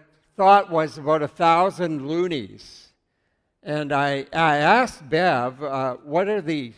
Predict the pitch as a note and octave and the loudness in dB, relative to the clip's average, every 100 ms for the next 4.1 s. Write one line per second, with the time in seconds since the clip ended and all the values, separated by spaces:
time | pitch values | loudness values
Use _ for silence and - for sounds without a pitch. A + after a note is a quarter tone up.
0 | _ - E3 G3+ C#3 A#2+ C#3+ D#3 D3+ D3+ | _ -8 -4 -4 -6 -14 -8 -6 -4 -6
1 | D3 D3+ - E3+ A3 D3+ G#2 - - _ | -8 -8 -10 -8 -6 -8 -10 -20 -20 _
2 | _ _ _ _ _ _ _ _ _ - | _ _ _ _ _ _ _ _ _ -16
3 | C#3 - D#3 G3 A3+ A3 F3 D#3 C#3 D3 | -16 -14 -10 -2 0 0 -2 -4 -2 0
4 | C#3 | 0